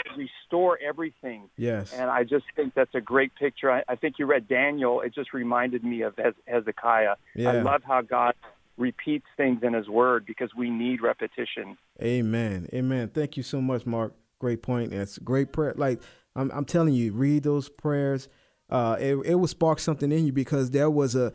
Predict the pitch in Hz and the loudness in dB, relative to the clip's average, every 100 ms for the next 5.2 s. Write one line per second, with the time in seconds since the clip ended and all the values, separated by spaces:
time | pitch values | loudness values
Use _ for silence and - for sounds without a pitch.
0 | - - 113 117 165 196 170 165 170 147 | -8 -4 0 2 2 2 2 2 2 2
1 | 117 117 156 160 156 151 147 147 139 135 | 0 2 0 2 0 2 2 2 2 0
2 | - - 127 - 123 - 170 165 165 165 | -4 -2 0 0 -2 0 2 2 2 2
3 | 160 160 - - - - 143 - 156 - | 2 0 -4 -16 -12 -6 -4 0 0 0
4 | 175 185 165 139 127 143 131 - 196 196 | 0 2 2 0 2 2 0 0 0 2
5 | 139 | 0